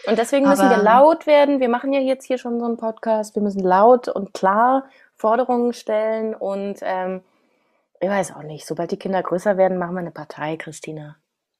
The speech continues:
Speaker 2: Ja, weil es geht so nicht. Wir müssen,
Speaker 1: Ja,
Speaker 2: wir
Speaker 1: und wir
Speaker 2: müssen
Speaker 1: müssen alle
Speaker 2: politische
Speaker 1: zusammenhalten.
Speaker 2: Teilhabe haben. Das, das Ziel kann ich, wir, ich hab diesen, ähm, Streitartikel gelesen. Also okay, jetzt erzähle ich noch von diesem Artikel.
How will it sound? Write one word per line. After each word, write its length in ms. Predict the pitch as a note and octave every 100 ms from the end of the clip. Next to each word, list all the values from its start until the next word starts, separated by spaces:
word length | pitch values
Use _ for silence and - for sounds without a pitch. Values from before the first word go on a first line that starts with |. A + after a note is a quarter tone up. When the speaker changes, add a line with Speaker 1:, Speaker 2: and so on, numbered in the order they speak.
| _ _
Speaker 2:
Ja, 340 | - G3+ E3+ - _ _ _ - - - -
weil 180 | A#3 B3
es 160 | A#3
geht 220 | - D#4 D#4+
so 120 | C4
nicht. 240 | G3+ F#3
Wir 80 | G3+
müssen, 520 | G3+ A3+ C#4 E4 F4 F4 G4 G#4 _ _ _ _ _ _
Speaker 1:
Ja, 120 | G#3
Speaker 2:
wir 80 | G3+
Speaker 1:
und 60 | G#3
wir 60 |
Speaker 2:
müssen 120 | A3+ D4+
Speaker 1:
müssen 240 | - F4
alle 140 | D4 D4
Speaker 2:
politische 260 | C4 E4 F#4+
Speaker 1:
zusammenhalten. 320 | D#4+ D4+ C#4+
Speaker 2:
Teilhabe 640 | A3 G#3+ G#3+ G3 G3 F#3+ F3
haben. 280 | F3 F#3+
Das, 360 | G3+ G3+ G3 -
das 220 | A#3+ A3
Ziel 260 | - C#4 D#4+
kann 180 | D#4 C4+
ich, 240 | B3+ -
wir, 140 | B3+ A#3 A#3
ich 100 | -
hab 140 | C4
diesen, 260 | C#4 C#4 C#4+ G3+
ähm, 280 | A#3 A#3+ B3
Streitartikel 720 | - B3+ B3+ F3+ - F3+ E3+
gelesen. 420 | F3 D#3+ D#3+ G3+
Also 220 | A#3 B3+
okay, 200 | C4+ -
jetzt 180 | B3+ A#3+
erzähle 260 | A#3 A#3 A#3+
ich 60 |
noch 180 | A#3 A3
von 120 | A3
diesem 200 | G#3 G#3
Artikel. 400 | G3+ G3 - -